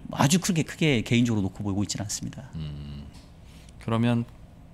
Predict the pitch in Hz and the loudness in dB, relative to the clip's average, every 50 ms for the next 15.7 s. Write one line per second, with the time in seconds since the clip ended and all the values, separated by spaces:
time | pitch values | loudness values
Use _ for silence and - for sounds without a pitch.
0 | - - - - - 151 156 147 147 143 139 139 135 135 - - - - 139 127 | -20 -18 -10 -2 0 2 4 4 4 4 4 4 2 0 -2 -8 -4 -2 -2 -2
1 | - - 127 123 - 127 135 131 123 117 - - 90 - 92 92 104 92 - - | 0 -2 -2 0 2 2 4 4 4 2 2 -2 -2 0 0 0 0 -2 -2 -4
2 | 90 - - - 107 104 101 95 90 90 90 87 95 90 90 85 82 - - - | -6 -6 0 2 4 4 4 4 2 0 -2 0 0 2 2 0 0 -2 -4 -6
3 | 82 - - 82 - - - - - 92 90 87 85 78 82 90 95 95 95 - | -6 -6 -8 -12 -14 -16 -10 -8 -6 -4 -2 -2 0 0 2 2 2 2 2 0
4 | - - 90 82 80 76 71 - - - - - - 104 98 92 90 95 110 104 | -2 -4 -4 -2 -2 -4 -6 -10 -14 -18 -6 -2 0 0 0 0 0 0 2 2
5 | 113 113 107 98 101 90 87 80 80 76 71 73 76 80 87 90 80 71 - - | 4 2 2 2 2 2 2 0 0 -2 -4 -4 -2 0 0 0 -2 -4 -8 -10
6 | - 87 - 107 98 92 90 90 101 - - - - - 175 190 185 175 170 165 | -6 -2 0 0 0 0 -2 -6 -8 -12 -12 -2 2 4 4 6 6 6 6 6
7 | 160 139 113 104 104 - 117 107 - - - - - 196 185 185 - - - 160 | 4 4 4 4 2 2 -2 -4 -6 -8 -6 0 2 2 2 2 0 2 2 4
8 | 160 160 160 - - 117 123 123 127 127 127 135 139 131 - 170 180 175 - 175 | 4 4 2 4 4 4 6 6 4 4 4 4 4 4 4 2 2 4 2 0
9 | 156 - 104 104 110 113 110 107 101 - 92 90 85 80 - - - - 95 71 | 2 2 4 4 4 4 2 2 0 -2 -2 -2 -2 -2 -4 -4 -2 -2 -2 -2
10 | - - - - - - - - - - - - 117 107 - - - 95 95 - | -4 -8 -18 -20 -20 -20 -16 -16 -14 -12 -2 -2 0 0 0 -2 -2 -4 -2 -2
11 | - 123 - - - - 202 196 190 185 170 160 151 151 156 156 151 127 107 104 | -2 -4 -4 0 2 4 6 6 8 8 8 8 8 8 6 6 6 6 4 4
12 | 120 139 139 135 127 - 151 135 127 - - 113 101 123 120 117 107 117 110 113 | 4 4 4 4 4 4 4 2 4 2 2 4 6 6 6 6 6 4 4 4
13 | 117 107 101 104 98 95 113 131 135 139 143 - - 165 160 151 151 143 113 101 | 4 4 4 4 6 6 6 4 4 2 0 0 2 2 4 6 6 6 6 4
14 | 95 110 107 113 110 101 90 87 87 - 127 120 110 - - - 208 214 196 175 | 4 4 4 4 6 4 4 2 2 4 4 4 4 2 0 2 4 6 6 6
15 | 147 127 110 104 95 - 92 92 92 87 82 78 73 73 | 6 6 4 4 4 4 4 6 6 4 4 2 0 -2